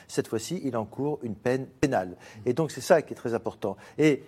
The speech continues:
ce qui va inciter finalement les exploitants à contrôler,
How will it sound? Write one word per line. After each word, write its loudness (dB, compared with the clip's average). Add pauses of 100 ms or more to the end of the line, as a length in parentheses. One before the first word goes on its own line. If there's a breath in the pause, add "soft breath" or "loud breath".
(100)
ce 0
qui 0
va 4
inciter 0
finalement -2
les 0
exploitants -2
à 0
contrôler, -2